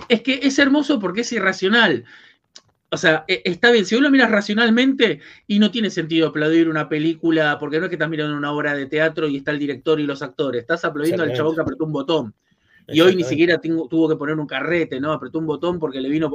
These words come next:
Speaker 1: en, por pendrive, es una pavada.
Speaker 2: Ujú.
Speaker 1: Pero es tan emocional, eh, es tan inmesu-, inmensurable que, que, que te saca eso, te saca, te saca abrazarte con el al lado. Me acuerdo,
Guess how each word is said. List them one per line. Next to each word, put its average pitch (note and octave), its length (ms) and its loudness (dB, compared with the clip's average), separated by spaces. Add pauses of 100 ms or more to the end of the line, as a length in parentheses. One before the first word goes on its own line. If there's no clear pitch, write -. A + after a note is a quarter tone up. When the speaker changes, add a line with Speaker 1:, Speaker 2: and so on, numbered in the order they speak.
Speaker 1:
en, B2 140 -10
por C3 240 -10
pendrive, C#3+ 580 0
es A#2+ 160 -14
una C3 180 -8
pavada. C#3 380 -2
Speaker 2:
Ujú. C3+ 120 -6 (400)
Speaker 1:
Pero D#3+ 400 2
es G#3 220 -4
tan B3+ 200 0
emocional, G3 840 -4
eh, C#3 400 -12
es B2+ 120 -16
tan G#3 280 0
inmesu-, E3+ 640 -6
inmensurable D#3+ 1000 -2 (520)
que, C3+ 640 -4
que, - 160 -10
que D#3 120 -6
te F3+ 120 -2
saca C4 380 0
eso, - 240 -2
te D#3+ 120 -4
saca, A#3 580 2 (420)
te D#3 100 -8
saca A#3 260 2
abrazarte G3+ 540 0
con E3+ 160 -4
el D#3+ 120 -2
al F3+ 120 2
lado. G#3+ 300 4
Me D#3 100 0
acuerdo, F#3 800 0